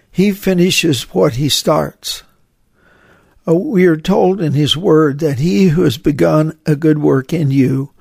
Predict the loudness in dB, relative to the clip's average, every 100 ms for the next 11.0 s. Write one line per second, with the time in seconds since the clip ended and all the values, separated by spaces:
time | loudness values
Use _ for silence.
0 | _ _ -4 2 4 4 2 -2 -6 -4
1 | -2 -2 -4 0 0 -2 -10 -12 -18 -20
2 | _ _ _ _ _ _ _ _ _ _
3 | _ _ _ 0 2 4 2 2 2 2
4 | 2 2 2 0 -2 -2 -2 -6 0 0
5 | 0 -2 -2 0 0 0 -4 -8 -10 _
6 | _ _ _ _ _ _ -2 0 -2 0
7 | 2 4 4 2 -2 -2 -4 -4 -2 0
8 | 2 2 2 -2 -6 -16 -20 _ _ -2
9 | -2 -2 0 2 2 2 0 2 2 0
10 | -2 0 -2 -2 -2 -2 -2 -4 -8